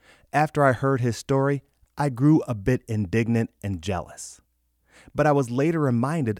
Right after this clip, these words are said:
of the truth of Acts chapter nine. God can choose anyone he wishes to do his will, and he often chooses the most unlikely of vessels.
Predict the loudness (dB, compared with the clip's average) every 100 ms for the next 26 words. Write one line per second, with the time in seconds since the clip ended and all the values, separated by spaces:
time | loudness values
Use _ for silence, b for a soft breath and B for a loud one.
0 | -6 -8 -8 -4 -2 -2 -6 -8 -6 -6
1 | -6 -4 -4 -4 -4 -4 -4 -8 -16 _
2 | _ _ _ b b b -4 2 2 2
3 | -2 -6 0 -2 -2 -6 -2 0 0 -2
4 | -2 -2 -2 0 0 -2 -4 -6 -4 -4
5 | -4 -6 -4 -4 -6 -14 _ _ _ _
6 | B B B 0 0 0 -2 -2 -2 -2
7 | -2 -2 -2 -4 -2 -2 -4 -4 0 0
8 | -2 -4 -4 -4 -2 -2 -4 -4 -14 -18
9 | -20